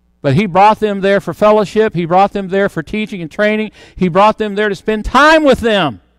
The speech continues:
But they weren't willing to wait on God's schedule. Ephesians chapter four. "So I tell you and insist on it in the Lord, that you must no longer live as the Gentiles do in the futility of their thinking. They are darkened in their understanding and separated."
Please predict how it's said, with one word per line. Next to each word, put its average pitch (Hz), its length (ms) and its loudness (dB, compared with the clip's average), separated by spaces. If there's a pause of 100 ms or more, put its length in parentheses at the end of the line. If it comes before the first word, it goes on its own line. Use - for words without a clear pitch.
(240)
But 127 100 -6
they 117 80 -2
weren't 147 240 -8
willing 147 260 -2
to 135 60 -2
wait 139 380 0 (640)
on 123 140 -2
God's 127 260 0
schedule. 101 520 -4 (380)
Ephesians 160 400 -2
chapter 170 320 -4
four. 165 420 -6 (440)
"So - 120 -2
I 185 80 4
tell 208 280 4
you 220 120 4
and 196 100 2
insist 196 460 -2
on 202 160 2
it 190 120 0
in 190 140 -2
the 175 100 0
Lord, 160 460 -2 (500)
that 151 100 2
you 170 140 0
must 175 180 -2
no 190 160 0
longer 202 400 2
live 202 300 2
as 208 100 0
the 196 100 -2
Gentiles 156 720 0
do 156 220 -2
in 175 80 -2
the 170 80 -4
futility 233 680 -2
of 214 100 2
their 208 140 2
thinking. 160 580 -2 (520)
They 190 180 4
are 196 80 4
darkened 220 560 2
in 220 100 0
their 214 160 2
understanding 214 720 0
and 196 120 -2
separated." 160 1120 0